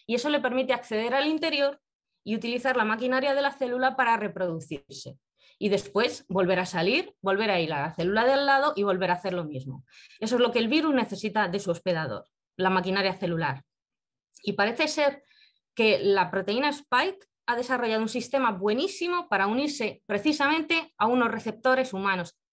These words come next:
que se llaman A C dos. Ese sistema era relativamente bueno hacia finales de dos mil diecinueve y ha-, hacia principios de dos mil veinte aparece una mutación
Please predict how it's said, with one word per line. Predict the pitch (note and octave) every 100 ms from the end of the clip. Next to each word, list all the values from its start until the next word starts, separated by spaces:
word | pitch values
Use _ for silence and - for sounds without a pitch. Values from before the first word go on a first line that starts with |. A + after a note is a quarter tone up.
| _
que | G3+
se | F#3+
llaman | G#3+ B3 -
A | G#3+
C | - E3
dos. | C3+ - - - _ - - - - - - _
Ese | - C4 F4
sistema | D#4 D4 C4 E4 G4 -
era | C4+ D4+ E4+ - _
relativamente | G#3 G#3+ G#3+ C4+ D4 B3 G#3+ F3
bueno | D#3+ F3+ G4+ - _ _ _ -
hacia | G#3 A#3
finales | G#3+ G#3+ A#3 B3+ A#3+
de | A3+
dos | G#3
mil | G#3+ A#3+
diecinueve | A3 G#3+ G#3 C4 A#3+ F#3 D#4+ - _ _
y | A3+
ha-, | B3+ - -
hacia | A#3+ C4
principios | B3 B3+ B3+ D4+ E4+
de | D4+
dos | C#4
mil | C#4+ C#4+
veinte | D#4 F4 F#4
aparece | C#4+ F#3+ A3+ A#3
una | C4 C4+
mutación | A#3+ F#3+ - A3 E4